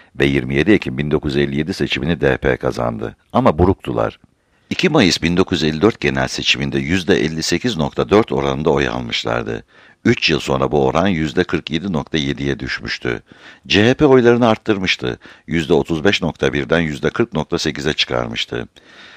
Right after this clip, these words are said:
Yirmi yedi Ekim seçiminde Cumhuriyetçi Millet Partisi yüzde yedi nokta bir, Hürriyet Partisi yüzde üç nokta sekiz ve Bağımsızlar y-,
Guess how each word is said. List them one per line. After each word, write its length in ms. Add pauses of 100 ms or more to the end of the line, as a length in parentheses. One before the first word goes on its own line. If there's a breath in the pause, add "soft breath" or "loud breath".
(140 loud breath)
Yirmi 300
yedi 160
Ekim 240
seçiminde 520
Cumhuriyetçi 500
Millet 360
Partisi 380
yüzde 260
yedi 340
nokta 360
bir, 160 (340 loud breath)
Hürriyet 420
Partisi 380
yüzde 280
üç 240
nokta 260
sekiz 360
ve 140
Bağımsızlar 520
y-, 160